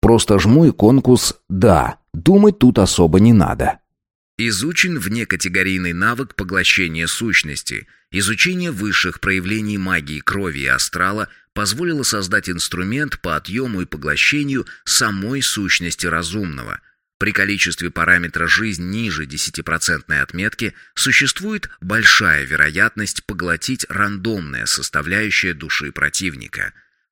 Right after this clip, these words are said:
При активации навыка необходимо иметь тактильный контакт с сущностью, подвергающейся поглощению. Использование навыка один раз в месяц.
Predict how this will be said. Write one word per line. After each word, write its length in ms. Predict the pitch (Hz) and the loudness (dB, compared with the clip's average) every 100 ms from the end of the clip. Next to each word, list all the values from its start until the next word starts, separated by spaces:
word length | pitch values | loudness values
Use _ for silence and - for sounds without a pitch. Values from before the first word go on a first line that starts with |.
| - | -4
При 140 | 107 | -2
активации 640 | 101 - 98 101 - 92 | -2 -4 -2 -2 0 0
навыка 540 | 90 95 90 92 98 82 - - | 0 0 0 -2 -2 -2 -6 -8
необходимо 680 | 104 98 104 98 104 98 | -6 -4 -4 -4 -4 -4
иметь 240 | 95 95 - | -4 -4 -2
тактильный 560 | 92 - 110 92 76 | -4 -2 -4 -4 -4
контакт 540 | - 78 80 82 65 - | 0 0 2 2 2 0
с 20 | |
сущностью, 800 | - 90 80 - 87 - 131 120 - - | -6 -4 -2 -2 -4 -4 -6 -6 -12 -8
подвергающейся 1160 | 110 98 90 90 87 95 107 104 - 110 - 104 | -6 -4 0 0 2 0 2 0 0 0 -4 -4
поглощению. 880 | 107 90 87 - - 73 62 50 - _ _ | -6 -4 -2 2 2 0 -6 -12 -14 _ _
Использование 800 | 85 - - 104 82 76 67 62 | -2 -2 -2 -4 -4 -4 -6 -6
навыка 580 | 80 107 107 - 95 - - | -2 -2 -2 -2 -2 -4 -8
один 520 | - 98 73 90 120 123 | -2 -2 0 -4 -4 -2
раз 320 | 82 73 - | 0 0 -2
в 140 | 71 | -6
месяц. 580 | 85 78 67 - - - | -8 -6 -8 -8 -8 -10